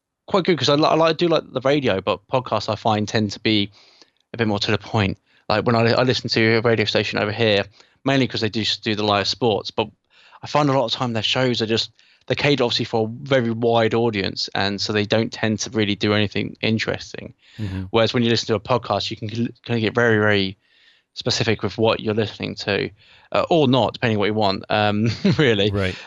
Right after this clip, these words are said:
Speaker 1: But I do, I do find that podcasts help focus in what you wanna listen to and, and really make you best use of your time if you wanna listen to something like that.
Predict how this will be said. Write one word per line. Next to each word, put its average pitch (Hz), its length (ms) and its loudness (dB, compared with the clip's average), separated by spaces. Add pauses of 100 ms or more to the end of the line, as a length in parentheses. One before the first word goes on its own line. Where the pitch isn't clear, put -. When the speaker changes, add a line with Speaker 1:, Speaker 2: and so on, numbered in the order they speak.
(100)
Speaker 1:
But 131 160 2
I 131 100 2
do, 131 260 2
I - 80 2
do 123 140 0
find 113 300 -2
that 104 100 -2
podcasts 107 440 -2
help 107 280 0 (400)
focus 123 400 0
in 98 300 0 (400)
what 113 160 0
you 113 100 -6
wanna 104 180 0
listen 101 220 -4
to 101 160 -2
and, 104 180 -2
and 101 340 -2 (500)
really 110 480 2 (1120)
make 175 200 0
you 131 120 2
best 120 280 0
use 107 140 -2
of - 60 -10
your 101 80 -4
time 110 380 0
if - 120 -12
you 110 80 -6
wanna 104 100 0
listen 101 220 -4
to - 80 -8
something 98 280 -4
like 92 120 -2
that. 101 240 -2